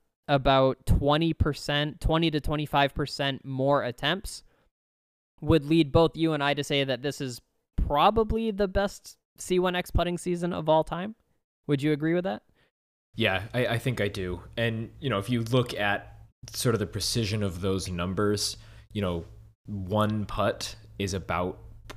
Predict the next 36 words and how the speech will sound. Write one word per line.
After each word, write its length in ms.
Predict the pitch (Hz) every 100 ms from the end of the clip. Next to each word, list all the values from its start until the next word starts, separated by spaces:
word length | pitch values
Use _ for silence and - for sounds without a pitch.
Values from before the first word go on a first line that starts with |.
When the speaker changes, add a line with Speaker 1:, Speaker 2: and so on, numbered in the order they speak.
| -
Speaker 2:
point 300 | - 92 -
two 240 | - 95
percentage 600 | 92 90 - 90 98 110
points. 520 | - 127 131 - - - - - _ _
So 440 | - 110 92 85 87 -
if 120 | 104
she 200 | - 131
had 200 | 104 104
just 260 | 104 107 -
happened 400 | - - 95 90
to 200 | - -
have 300 | - 95 87
one 260 | 92 95
more 380 | 92 90 80 80
attempt, 640 | - 82 - 92 80 - - - -
you 140 | 95
know 80 | 87
what 80 | 85
I 60 |
mean, 280 | 82 82 85
in 420 | - 90 85 82 110
one 300 | 107 101 95
year, 480 | 90 87 85 80 82 - - _ _ _ _ _ _ _ _ _ _ 101
it 320 | 92 113 113
would, 240 | 110 98 92
it 100 | 110
would 180 | 107 90
push 280 | 117 107 -
it, 200 | 87 98
or 120 | 101
it 180 | 90 -
could 260 | - 101
push 280 | 80 104 -
it 100 | 85
the 140 | 87
oth-, 140 | 82